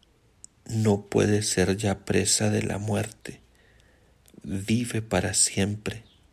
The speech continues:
Ha abierto un nuevo género de futuro, el de la comunión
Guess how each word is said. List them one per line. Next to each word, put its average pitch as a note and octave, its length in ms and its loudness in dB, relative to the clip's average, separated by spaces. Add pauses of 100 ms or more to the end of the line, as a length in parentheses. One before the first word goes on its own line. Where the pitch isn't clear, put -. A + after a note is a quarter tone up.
(4000)
Ha G2 220 2
abierto G2+ 920 -2 (1040)
un G#2+ 200 0
nuevo G2+ 380 2
género G#2+ 500 0
de G#2+ 120 0
futuro, F#2 680 -6 (2250)
el G2+ 140 -4
de G2 180 -2
la F2+ 180 -4 (100)
comunión F#2 760 -4